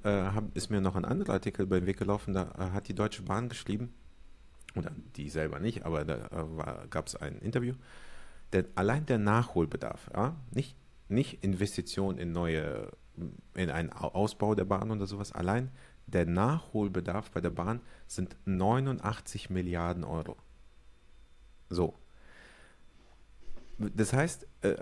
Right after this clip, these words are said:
davon mal, wir wollen jetzt mal komplett ignorieren, dass wir, äh, eigentlich eine Verkehrswende brauchen, wogegen sich Herr Wissing ja komplett, äh, stellt mit aller Macht, die er irgendwie aufbringen kann. Ähm, sondern allein die Instandhaltung, der, der Nachholbedarf.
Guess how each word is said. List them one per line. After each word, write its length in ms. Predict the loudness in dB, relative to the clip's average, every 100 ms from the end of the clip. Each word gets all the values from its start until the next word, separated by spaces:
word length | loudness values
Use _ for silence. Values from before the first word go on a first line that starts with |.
| -4
davon 540 | -2 4 4 6 4
mal, 280 | 2 0 -4
wir 500 | -6 -6 -4 -4 0
wollen 200 | 2 2
jetzt 180 | 2 0
mal 100 | -2
komplett 380 | 0 2 2 0
ignorieren, 520 | -2 -2 0 0 2
dass 200 | 0 0
wir, 320 | 2 2 2 0
äh, 240 | 2 2
eigentlich 360 | 2 0 0 -2
eine 120 | -2
Verkehrswende 640 | -2 0 0 0 0 0
brauchen, 440 | 0 0 0 0 0
wogegen 280 | 2 2
sich 220 | 0 -2 0
Herr 140 | 0
Wissing 240 | 0 0
ja 100 | 0
komplett, 640 | 0 -2 0 -2 -2 -4 -4
äh, 240 | -2 -4
stellt 380 | -6 -2 -2 0
mit 140 | -4
aller 200 | -2 0
Macht, 300 | 0 -2 -2
die 60 | -2
er 200 | 0 0
irgendwie 480 | 0 -2 -2 -4 -4
aufbringen 480 | -6 -6 -2 -2 0
kann. 220 | -2 -4 -10 -20 -20 -18 -16 -18 -20 -20 -20 -10 -2
Ähm, 360 | 0 0 -4 -10 -20 -20 -20 -20 -20 -12 -2
sondern 360 | 2 4 2
allein 440 | 0 0 2 2 0
die 120 | 0
Instandhaltung, 840 | 0 0 0 0 -4 -4 -8 -14 -16 -2
der, 140 | -2
der 220 | 0 -2 2
Nachholbedarf. 960 | 2 0 0 0 0 -2 -2 -4 -6